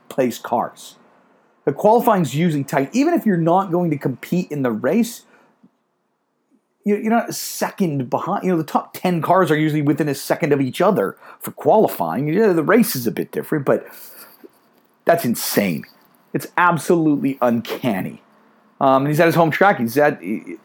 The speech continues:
I mean, Silverstone in the Grand Prix. Like, he's gonna probably win this thing, um, from the pole. Guys' starts are the best I've ever seen. But to be minus two fifty, like, it's just crazy.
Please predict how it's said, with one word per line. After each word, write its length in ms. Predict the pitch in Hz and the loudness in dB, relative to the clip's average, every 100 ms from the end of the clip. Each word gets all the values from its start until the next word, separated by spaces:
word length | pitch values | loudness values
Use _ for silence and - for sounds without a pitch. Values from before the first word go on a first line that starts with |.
| _ _ | _ _
I 80 | 110 | -8
mean, 200 | 92 90 | -6 -8
Silverstone 840 | 131 - 165 147 - 165 170 170 143 _ _ _ _ | -4 0 2 0 2 2 4 0 -4 _ _ _ _
in 120 | 156 | -2
the 60 | 156 | 0
Grand 280 | 147 156 151 | 2 0 0
Prix. 260 | 151 151 | 0 2
Like, 160 | 143 135 | 2 0
he's 160 | 160 160 | 0 2
gonna 240 | 202 135 | 2 0
probably 340 | - 139 117 | 2 2 4
win 180 | 110 107 | 2 0
this 160 | 104 90 | -2 -4
thing, 300 | - 78 90 _ _ _ _ _ _ | -8 -10 -10 _ _ _ _ _ _
um, 560 | 123 104 92 90 85 78 _ _ _ _ _ _ _ _ _ - | -4 -2 -4 -6 -8 -12 _ _ _ _ _ _ _ _ _ -6
from 200 | 151 117 | -2 0
the 80 | |
pole. 440 | - - 123 87 120 | -2 2 2 4 2
Guys' 280 | 123 143 - | 4 2 0
starts 480 | - 143 143 - | 2 4 4 2
are 60 | 120 | 0
the 100 | 104 | 0
best 420 | 98 123 107 - | 2 2 0 -2
I've 140 | 87 98 | -2 -2
ever 160 | 90 | -4
seen. 540 | 87 - 127 90 78 - - - - - - _ _ _ _ _ _ _ _ | -6 -4 -4 -6 -10 -14 -20 -20 -20 -20 -20 _ _ _ _ _ _ _ _
But 200 | 170 147 | 0 2
to 60 | - | 2
be 140 | 190 | 2
minus 360 | 160 139 110 92 | 4 2 2 -2
two 160 | - 113 | -10 -12
fifty, 380 | - 104 110 | -10 -8 -6
like, 180 | - - | 0 2
it's 200 | 135 95 | 2 0
just 260 | 98 82 - | -4 -8 -8
crazy. 640 | - - 127 82 76 78 | -10 -6 -6 -6 -8 -12